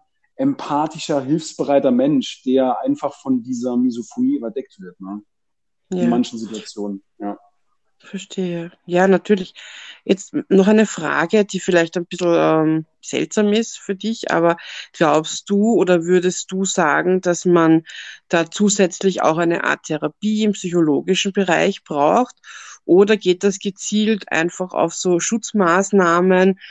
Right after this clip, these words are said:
Speaker 2: Entspannung, progressives Training, wie du vorher angesprochen hast? Ist das dieser Gamechanger für jemanden, der betroffen ist?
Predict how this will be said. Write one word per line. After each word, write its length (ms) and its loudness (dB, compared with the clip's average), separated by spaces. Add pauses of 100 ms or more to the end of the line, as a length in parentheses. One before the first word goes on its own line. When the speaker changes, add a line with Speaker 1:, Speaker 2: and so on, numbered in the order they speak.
(200)
Speaker 2:
Entspannung, 1120 2
progressives 880 -2
Training, 400 2
wie 40 2
du 100 -2
vorher 280 0
angesprochen 600 -2
hast? 180 -2 (380)
Ist 260 -2
das 360 0
dieser 320 0
Gamechanger 960 2
für 480 0
jemanden, 520 0
der 120 -2
betroffen 580 -2
ist? 260 0